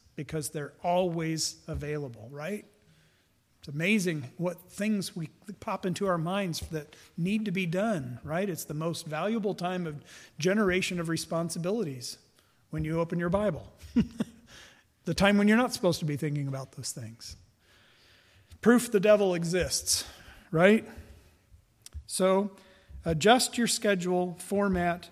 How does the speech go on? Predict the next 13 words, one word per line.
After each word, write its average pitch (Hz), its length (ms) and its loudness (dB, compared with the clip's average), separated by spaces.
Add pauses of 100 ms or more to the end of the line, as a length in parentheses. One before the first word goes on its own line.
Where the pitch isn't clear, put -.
and 151 240 -6
be 170 400 -2 (640)
flexible. 156 720 -6 (1000)
Now, 185 180 0
what 214 160 6
are 214 40 4
we 202 120 2
supposed 190 340 -2
to 170 80 -2
do 170 160 0
with 160 160 -4
all 151 180 -2
this? - 520 -10